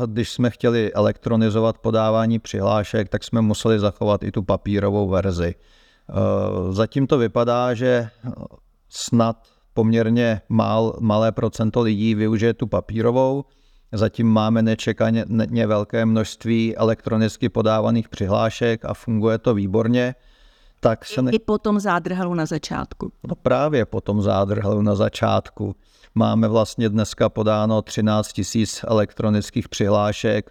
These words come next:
Speaker 1: což je více než deset procent po prvních dvou dnech provozu systému, takže vlastně systém běží deset procent času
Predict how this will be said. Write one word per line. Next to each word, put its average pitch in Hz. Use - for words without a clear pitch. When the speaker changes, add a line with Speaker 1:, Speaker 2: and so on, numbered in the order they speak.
Speaker 1:
což -
je 107
více 110
než 107
deset 113
procent 110
po 107
prvních 107
dvou 104
dnech 107
provozu 107
systému, 104
takže 104
vlastně 101
systém 107
běží 104
deset 104
procent 104
času 117